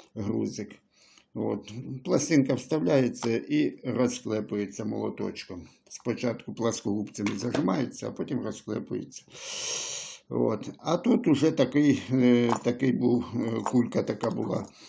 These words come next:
е, вагою дето десять грам, плюс розклепаний. В результаті получилась вага цих,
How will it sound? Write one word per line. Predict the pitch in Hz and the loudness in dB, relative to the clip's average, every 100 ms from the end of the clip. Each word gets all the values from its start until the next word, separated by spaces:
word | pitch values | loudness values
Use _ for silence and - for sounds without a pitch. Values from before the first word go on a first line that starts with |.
| - - | -18 -6
е, | - 117 113 78 | 0 2 0 0
вагою | 117 110 117 107 117 113 | -2 2 2 4 0 0
дето | 101 110 113 95 85 | -2 -2 -2 -4 -4
десять | 120 117 165 151 127 | -4 -2 -2 0 -2
грам, | 131 131 117 - - | 0 2 2 -2 -8
плюс | 151 147 - | -4 -4 -2
розклепаний. | 110 - 110 107 107 98 107 | -4 -4 -4 -2 -2 -4 -4
В | 127 | -4
результаті | 131 147 - 160 135 | -4 -4 0 0 -2
получилась | - 120 120 127 113 117 | -2 0 2 2 2 0
вага | 113 107 110 | 0 2 2
цих, | - 120 | 0 -4